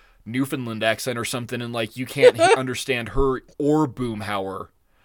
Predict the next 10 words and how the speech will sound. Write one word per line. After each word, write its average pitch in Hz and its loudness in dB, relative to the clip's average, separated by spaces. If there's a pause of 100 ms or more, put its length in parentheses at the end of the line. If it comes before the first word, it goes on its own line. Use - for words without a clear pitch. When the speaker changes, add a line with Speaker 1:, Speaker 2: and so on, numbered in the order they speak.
(120)
Speaker 1:
Like, - 2
that'd 156 2
Speaker 2:
That 165 4
Speaker 1:
be 156 0
Speaker 2:
would 170 6
have 156 4
been - -
Speaker 1:
hilarious. 139 6
Speaker 2:
pretty 143 -2
solid. 117 -6